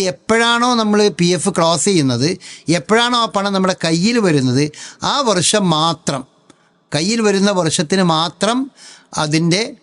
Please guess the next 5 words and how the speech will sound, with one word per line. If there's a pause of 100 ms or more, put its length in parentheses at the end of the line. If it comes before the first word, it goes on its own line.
(140)
പൂർണ്ണമായും, (420)
ഏഹ്, (340)
അതിൻ്റെ
രണ്ടര (100)
ശതമാനം